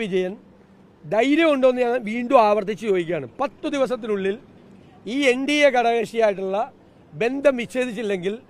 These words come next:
മന്ത്രിസഭയിൽ നിന്ന് പുറത്തു പോകണം എന്ന് കൃഷ്ണൻകുട്ടിയോട് പറയാൻ, മാത്യു ടി തോമസിനോട് ഇടതുമുന്നണിയിൽ നിന്ന് പുറത്തു പോകേണ്ടി വരും എന്ന് പറയാനുള്ള ധൈര്യം മുഖ്യമന്ത്രി പിണറായി വിജയൻ ഇല്ല.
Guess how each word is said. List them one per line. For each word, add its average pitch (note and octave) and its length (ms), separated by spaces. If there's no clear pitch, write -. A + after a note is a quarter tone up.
മന്ത്രിസഭയിൽ A3+ 640
നിന്ന് A3 180
പുറത്തു G#3+ 320
പോകണം G#3+ 260
എന്ന് A3+ 200
കൃഷ്ണൻകുട്ടിയോട് B3+ 680
പറയാൻ, G3+ 300
മാത്യു A3 300
ടി D4+ 160
തോമസിനോട് A3 440
ഇടതുമുന്നണിയിൽ B3+ 600
നിന്ന് A#3 200
പുറത്തു G#3 280
പോകേണ്ടി A3 340
വരും G3 180
എന്ന് A#3 140
പറയാനുള്ള A#3 560
ധൈര്യം G#3 420
മുഖ്യമന്ത്രി A3 520
പിണറായി A3 340
വിജയൻ A#3 260
ഇല്ല. C#4 100